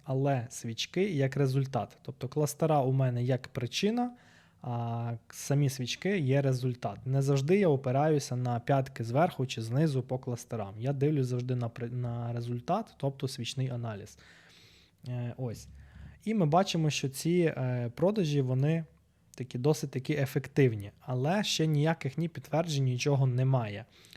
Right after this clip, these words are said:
П-, е, попиту поступово зменшується, можна сказати, хоч він і присутній, і пропозиції не дуже багато. Але так як у нас, е, тренд несхідний,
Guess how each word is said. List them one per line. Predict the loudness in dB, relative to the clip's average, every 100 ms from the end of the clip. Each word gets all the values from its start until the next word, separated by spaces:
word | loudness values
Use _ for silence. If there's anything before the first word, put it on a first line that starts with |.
| -10
П-, | -4
е, | -2 -2 -2
попиту | 2 2 2 -4 -4
поступово | -4 -4 -2 -4 2 4 4 2 0
зменшується, | 0 0 0 0 -2 0 -2
можна | -2 -2 -4
сказати, | -6 -2 -2 -2
хоч | 0 0 2
він | 0 -2
і | -2
присутній, | -2 -2 0 -2 -2 -4
і | -4 -4
пропозиції | -4 -2 2 2 4 2 2
не | 2
дуже | 2 0
багато. | 2 2 2 0 -6 -10 -20 -20 -20 -20 -12
Але | -2 2 2 2
так | 0 -2
як | -2 0
у |
нас, | 2 0 -2 -6
е, | -6 -4
тренд | 0 0 -2 -4
несхідний, | -4 -4 -4 -2 -2 -2